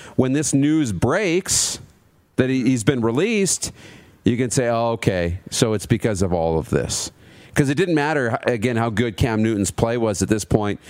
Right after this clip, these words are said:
Mac Jones proved he was capable of being a starter, so it made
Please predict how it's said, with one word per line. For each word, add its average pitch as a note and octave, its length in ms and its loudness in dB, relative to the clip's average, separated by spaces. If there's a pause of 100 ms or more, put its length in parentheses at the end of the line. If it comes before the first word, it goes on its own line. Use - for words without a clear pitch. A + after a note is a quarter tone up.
(960)
Mac C3 340 2
Jones C3 340 0
proved B2 300 0
he A#2+ 80 2
was G#2+ 120 0
capable A2 540 0
of F2 80 -2
being G2+ 180 2
a F2+ 60 2
starter, B2 500 0 (380)
so A#2 240 2
it G2+ 80 -4
made A2 400 0